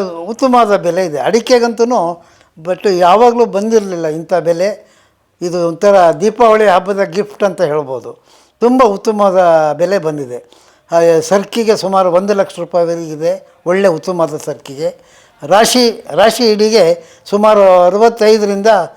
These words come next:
ಅರವತ್ತೆಂಟು ಸಾವಿರದವರೆಗೂ ಇದೆ. ಬಹುಶಃ ಇನ್ನೂ ಒಂದು ವಾರದಲ್ಲಿ ಇನ್ನು, ಇನ್ನೂ ಒಂದು ಎರಡು ಸಾವಿರ ಜಾಸ್ತಿ ಆಗೋ ಚಾನ್ಸಸ್ಸು ಇದೆ. ಎಪ್ಪತ್ತು ಸಾವಿರ ಮುಟ್ಬಹುದು ಅಂತ ಎಲ್ಲರೂ ಹೇಳ್ತಾ ಇದ್ದಾರೆ ಈ ವರ್ಷ.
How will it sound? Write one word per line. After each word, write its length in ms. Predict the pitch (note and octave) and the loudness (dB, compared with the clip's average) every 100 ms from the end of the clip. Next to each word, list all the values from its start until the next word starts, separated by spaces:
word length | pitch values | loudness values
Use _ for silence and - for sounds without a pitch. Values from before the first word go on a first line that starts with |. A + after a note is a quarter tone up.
| _ - | _ -2
ಅರವತ್ತೆಂಟು 680 | F3+ G#3+ A3 F#3 G3+ A3 | 0 0 -2 -6 -4 -6
ಸಾವಿರದವರೆಗೂ 600 | D#3 E3+ E3 D#3+ D#3 F#3 | -2 -2 -2 -4 -6 -8
ಇದೆ. 240 | E3+ A#2+ - _ _ _ _ _ - | -8 -10 -14 _ _ _ _ _ -20
ಬಹುಶಃ 440 | F3+ A3 C4 C#4+ | -2 0 2 4
ಇನ್ನೂ 320 | A#3 A#3+ B3+ | 4 4 2
ಒಂದು 200 | A#3+ A#3 | 2 2
ವಾರದಲ್ಲಿ 520 | G#3+ A3 A3 A#3 A#3 G#3 | 4 2 4 2 2 0
ಇನ್ನು, 160 | G3 | 0
ಇನ್ನೂ 260 | G#3+ A3 B3+ | -2 0 0
ಒಂದು 140 | A#3 | 2
ಎರಡು 160 | G#3 G3+ | -2 -4
ಸಾವಿರ 240 | - G#3 G#3+ D#3+ D#3 _ - | -2 0 2 0 -4 _ -6
ಜಾಸ್ತಿ 380 | D#3 F#3+ - G#3 | -2 -2 0 2
ಆಗೋ 500 | F3+ F3 F3 D#3+ D#3 _ | 2 2 -2 -4 -8 _
ಚಾನ್ಸಸ್ಸು 520 | - G3 A3+ G#3+ F#3 G3 | -2 -2 0 -6 -8 -12
ಇದೆ. 260 | B2+ G#2 _ _ _ - | -12 -16 _ _ _ -2
ಎಪ್ಪತ್ತು 380 | F#3+ F#3+ A#3 - | -2 0 -2 0
ಸಾವಿರ 240 | G3+ G3+ | 0 0
ಮುಟ್ಬಹುದು 580 | G3 F3+ F3+ F#3 F3 F3 | -2 -8 -8 -6 -4 -4
ಅಂತ 180 | E3+ F#3 D#3 C3 - - _ | -4 -2 -2 -4 -12 -20 _
ಎಲ್ಲರೂ 320 | E3 F3 F3+ | -2 0 0
ಹೇಳ್ತಾ 360 | G3 D3+ E3 D#3+ | 0 -2 -2 -2
ಇದ್ದಾರೆ 220 | C3+ B2+ | -4 -6
ಈ 20 | |
ವರ್ಷ. 240 | C#3 C3+ | -6 -8